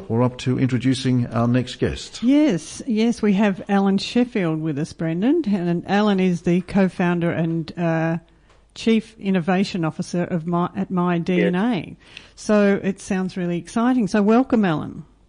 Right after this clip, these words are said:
Speaker 3: Thank you. Thanks for having me on the show, guys.
Speaker 2: You're welcome. So tell us a little bit about what My D N A means and what, what is it about?
Speaker 3: Yeah, so look, um, yeah, look, we're in the world of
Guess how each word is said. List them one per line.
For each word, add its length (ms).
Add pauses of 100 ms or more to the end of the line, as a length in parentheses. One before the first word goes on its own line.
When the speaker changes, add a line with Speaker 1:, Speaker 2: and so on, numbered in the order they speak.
(200)
Speaker 3:
Thank 240 (100)
you. 240
Thanks 240
for 80
having 180
me 60
on 100
the 200
show, 180
guys. 400 (220)
Speaker 2:
You're 160
welcome. 580
So 220
tell 240
us 160
a 20
little 200
bit 120
about 360
what 300
My 400
D 220
N 120
A 340
means 500
and 140
what, 160
what 180
is 140
it 80
about? 400 (340)
Speaker 3:
Yeah, 280 (100)
so 60
look, 260 (100)
um, 260 (280)
yeah, 120
look, 220
we're 220
in 80
the 80
world 340
of 200